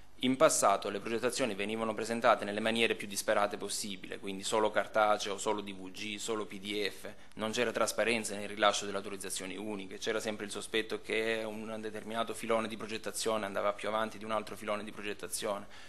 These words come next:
Nel momento in cui si standardi-, si crea uno standard e si dice al progettista che questo è lo standard, se non si rispetta questo standard non si parte con la valutazione del progetto, la gente,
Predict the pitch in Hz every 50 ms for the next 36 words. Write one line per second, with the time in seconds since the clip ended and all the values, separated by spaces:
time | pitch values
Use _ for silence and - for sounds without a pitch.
0 | - - - - 117 120 139 160 190 202 170 143 127 110 135 131 110 107 101 -
1 | 113 113 110 110 107 98 107 104 - - - - - 117 113 117 - - - 135
2 | 135 131 123 110 104 - - 107 98 92 101 101 101 101 101 101 98 98 104 113
3 | - - 117 113 120 143 151 143 - - 127 113 110 110 - 110 113 113 113 110
4 | - 113 110 113 110 104 - 120 107 - - 104 107 104 - 156 - 135 - 131
5 | 120 110 - - 135 135 127 123 117 113 110 101 101 107 - - 117 117 127 127
6 | 127 117 - 120 110 110 - - 131 127 123 113 113 110 - 113 104 - - 127
7 | 120 117 110 104 104 101 104 - - - - - - - - 120 123 127 127 123
8 | - 123 101 - 139 123 104 - - 113 98 104 104 101 98 107 104 101 101 98
9 | - - 104 101 98 101 - 101 101 92 95 90 82 - - - 113 110 - -
10 | - - - - - - - - - - - - - - - - - - - -
11 | - - - - - - - - - - - - - 185 180 - 120 107 101 104
12 | 101 - - 113 110 104 - - -